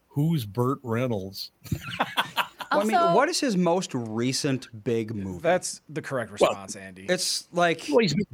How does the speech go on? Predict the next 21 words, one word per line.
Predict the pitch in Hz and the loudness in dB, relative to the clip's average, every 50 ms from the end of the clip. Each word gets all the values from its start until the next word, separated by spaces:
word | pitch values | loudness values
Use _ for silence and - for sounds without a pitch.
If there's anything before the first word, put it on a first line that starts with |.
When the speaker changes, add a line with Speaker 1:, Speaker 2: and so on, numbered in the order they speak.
| - - | -2 2
Speaker 1:
dead | 151 160 214 240 175 135 117 | 4 6 6 6 4 2 0
for | - 127 117 | -2 0 0
a, | 113 | 0
quite | 110 - 123 123 113 110 104 | 0 0 0 0 0 0 0
a | 104 | 0
while | 104 101 104 101 95 95 95 | 0 0 0 0 0 -2 -2
now, | 90 92 92 95 98 80 | -2 -2 -2 -2 0 0
so | 80 - | 0 0
Speaker 3:
Also | - | 0
Speaker 1:
that's | - | 2
Speaker 2:
No, | 226 - - 330 | 4 4 4 4
he's | 277 240 | 4 4
Speaker 1:
gonna | 240 - | 4 4
Speaker 2:
only | - - | 4 4
Speaker 1:
be | - 160 | 4 2
Speaker 2:
been | 143 127 | 2 2
Speaker 1:
why. | 135 | 0
Speaker 2:
dead | 139 135 | 0 0
for | - 117 | -2 -2
five | 104 120 110 104 98 | 0 0 0 0 0
years. | 101 104 98 92 - | -2 -4 -4 -6 -10